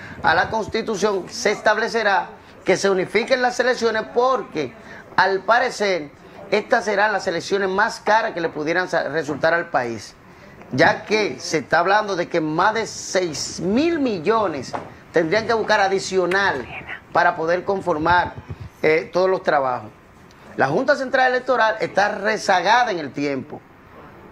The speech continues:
Nosotros no estamos mirando, y sobre todo, los dominicanos y dominicanas residentes en el exterior, ¿de dónde, cómo, en qué lugar, cuál el, el procedimiento para, para ellos empadronarse, para, si,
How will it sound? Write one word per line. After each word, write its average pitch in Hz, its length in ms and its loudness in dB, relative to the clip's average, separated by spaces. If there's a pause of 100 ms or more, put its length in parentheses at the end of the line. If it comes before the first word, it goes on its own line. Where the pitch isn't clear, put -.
(140)
Nosotros 160 420 2
no 277 80 -2
estamos 269 300 0
mirando, 226 580 0 (160)
y 143 80 -6
sobre 151 240 -2
todo, 202 460 0 (400)
los 160 460 0
dominicanos 160 680 0
y 214 40 -6
dominicanas 190 640 0
residentes 160 500 -2
en 170 60 -4
el 160 80 -2
exterior, 175 560 -2 (640)
¿de 185 200 0
dónde, 233 520 0
cómo, 233 580 0
en 185 160 -2
qué 226 140 0
lugar, 220 680 2
cuál 220 220 2
el, 220 180 -2
el 196 200 0
procedimiento 185 960 -2
para, 170 440 0 (240)
para 165 160 4
ellos 208 140 0
empadronarse, 165 760 0
para, 156 300 0
si, 151 220 -2